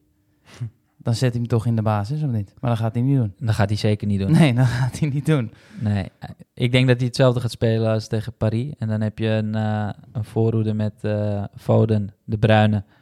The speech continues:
Speaker 3: en Mahrez. Eh, en dan vind ik dat wel heel leuk om te zien met die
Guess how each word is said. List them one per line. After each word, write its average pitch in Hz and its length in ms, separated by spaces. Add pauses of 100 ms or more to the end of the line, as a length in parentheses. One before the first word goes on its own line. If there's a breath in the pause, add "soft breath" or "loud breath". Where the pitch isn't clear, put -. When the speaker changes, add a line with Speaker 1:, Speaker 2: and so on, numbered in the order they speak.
(260 soft breath)
Speaker 3:
en 107 140
Mahrez. 107 500 (840)
Eh, 101 540
en - 460
dan 107 80
vind 110 180
ik 110 60
dat 107 160
wel 107 140
heel 113 220
leuk 117 200
om 110 120
te - 80
zien 117 200
met 107 140
die 110 180